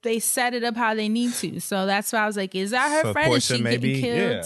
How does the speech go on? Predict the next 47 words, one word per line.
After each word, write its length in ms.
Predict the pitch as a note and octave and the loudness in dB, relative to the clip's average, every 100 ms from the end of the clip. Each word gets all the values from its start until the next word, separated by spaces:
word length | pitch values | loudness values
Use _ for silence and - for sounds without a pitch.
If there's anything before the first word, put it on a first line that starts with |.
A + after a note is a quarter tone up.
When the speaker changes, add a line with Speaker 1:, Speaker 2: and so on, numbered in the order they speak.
| E2+ | -10
Speaker 2:
yeah. 280 | - E4 D#4 | -4 0 0
Speaker 1:
Yeah, 60 | A#3+ | 0
she 180 | - C4 | -2 -2
getting 320 | C#4 G#3 B3 | -2 0 -2
killed 320 | D4+ C#4 C#4 | 0 0 2
over 260 | A#3 G#3+ G#3+ | 0 0 0
this 260 | A3 G#3+ | 0 -2
one. 140 | G#3+ A3 | -2 -2
It's 160 | A3 | -2
really 320 | A#3 D#4 E4 | -2 -2 -2
just, 220 | A#3 A#3 A#3+ | -2 -2 0
like, 280 | A#3+ A#3+ | -2 -2
someone 340 | - B3+ C4 C4+ | -6 -4 -2 -2
that 160 | C4 C4 | -2 -2
got 180 | B3 | -2
brought 240 | A3 G#3+ B3 | 0 0 2
on 140 | B3 | 0
the 60 | B3+ | -2
show. 200 | - B3+ | 0 0
But 120 | B3 | 0
I 220 | C#4 D4+ | 0 0
agree, 340 | C4 A#3 C#4+ A#3+ | 0 -2 -2 0
it's 100 | A3 | 0
shady 380 | - B3+ A#3+ G#3+ | 0 0 0 -2
regardless, 600 | F3 F#3+ F#3+ F#3+ E3+ - | -2 -2 0 0 -4 -6
because, 360 | F#3 F#3 E3+ | -6 -6 -4
like, 180 | E3+ E3+ | -4 -4
you 200 | F#3+ F#3+ | -4 -4
are 100 | E3 | -2
in 160 | E3+ E3 | -4 -4
their 120 | E3+ G#3 | -4 0
Speaker 2:
There 160 | C#4+ | 0
you 80 | - | 2
go. 60 | E5 | 2
Speaker 1:
<laughs> 120 | D#4 | 0
house. 260 | - - - | -2 -4 -4
Like, 240 | E3+ - | -6 -4
I 140 | F#3+ | -4
get 240 | G#3 F#3+ - | -4 -6 -10
that 180 | - - | -16 -14
part. 280 | - - - | -16 -16 -14
I 100 | F3+ | -14
get 200 | F3+ F#3 | -14 -16
that 180 | - - | -16 -14
part. 300 | - - - _ _ | -14 -14 -16 _ _
Speaker 2:
And 300 | F2 E2+ E2 | -18 -14 -8
that's, 480 | G#2+ A#2+ A#2+ A2+ - | -4 -2 -2 -6 -12